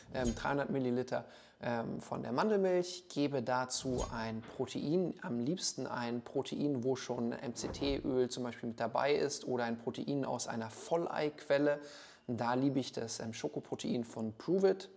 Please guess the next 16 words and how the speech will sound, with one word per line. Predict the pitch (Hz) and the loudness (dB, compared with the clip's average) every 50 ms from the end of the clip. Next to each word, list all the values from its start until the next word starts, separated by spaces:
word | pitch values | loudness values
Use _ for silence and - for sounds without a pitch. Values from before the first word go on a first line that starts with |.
| - | -10
Ähm, | 117 117 113 110 110 - | -8 -6 -6 -6 -8 -6
können | - - 113 | -6 -2 0
wir | 117 147 | 4 4
auch | 147 143 - - - - | 4 4 4 0 -6 -4
in | - 131 | -2 -2
die | 123 113 | -2 -4
Beschreibung | - - - - 135 131 131 131 123 | -4 -6 -4 -2 0 0 0 0 -2
reinpacken, | 120 123 127 123 - - - - - - 127 | -2 -2 -4 -4 -8 -10 -12 -10 -6 -6 -4
den | 117 117 113 113 | -2 -2 0 2
Link. | 123 180 254 240 - - - - - - - - - - - - - _ - | 2 2 0 0 -4 -16 -20 -20 -20 -20 -20 -20 -20 -20 -20 -20 -20 _ -10
Und, | 285 - 127 123 123 123 123 123 123 123 123 120 123 123 120 - - | -2 2 2 4 4 4 4 4 4 4 2 2 2 0 -2 -4 -6
ähm, | - 123 120 117 117 117 117 117 113 113 113 | -4 -2 -2 0 0 0 0 2 0 0 0
vermische | - - 120 131 190 - - 196 | -2 -2 -2 -2 -2 -2 -2 -2
das | 180 165 - - | -2 -2 -2 2
Ganze. | - 151 135 143 147 - - - 143 139 143 139 139 - - - - - - - - - - - - _ - - - - | 2 2 2 2 0 -2 0 2 2 4 4 2 0 -2 -10 -20 -20 -20 -20 -20 -20 -20 -20 -20 -20 _ -20 -20 -18 -8
Und, | - 120 113 113 113 113 113 113 113 113 110 | -4 -2 0 0 0 0 -2 -2 -2 -4 -6